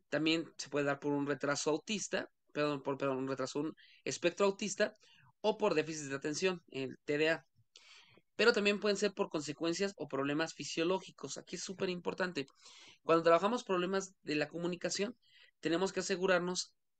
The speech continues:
antes de cualquier otra prueba, a revisar a través de signos si tiene problemas en el canal auditivo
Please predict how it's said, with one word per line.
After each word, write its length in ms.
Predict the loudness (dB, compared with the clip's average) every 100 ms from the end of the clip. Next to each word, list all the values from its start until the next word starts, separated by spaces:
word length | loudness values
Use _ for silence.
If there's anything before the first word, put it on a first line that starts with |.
| _ _
antes 460 | 0 0 0 -4 -2
de 180 | -6 -8 _
cualquier 320 | -12 -8 -2 0
otra 220 | 0 2
prueba, 280 | 4 4 0 -16 -20 -20 -20 -8
a 120 | -4
revisar 360 | 0 0 4 4
a 60 |
través 180 | 4 0
de 80 | 0
signos 300 | -2 -2 -4
si 60 | -4
tiene 200 | -4 -2
problemas 680 | 0 2 2 2 -2 -8 -16 _ _ _
en 140 | -4
el 100 | -4
canal 320 | -2 -2 2 4
auditivo 640 | 2 0 -4 -2 -2